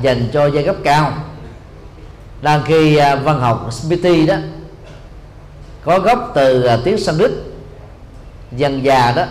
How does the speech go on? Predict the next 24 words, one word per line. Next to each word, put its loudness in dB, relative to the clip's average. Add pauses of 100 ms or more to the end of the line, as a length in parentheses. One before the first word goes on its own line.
ảnh -2
hưởng 2
một -4
cách -2
lan 0
rộng -2 (440)
trong 0
ngôn 2
ngữ 2
phổ 0
thông -2
tại 0
Ấn -6
Độ 0 (1200)
cho 2 (420)
những -2
người 2 (100)
theo 2
Ấn -4
Độ -2
giáo. 0 (3750)
Về 2
địa 4
điểm 2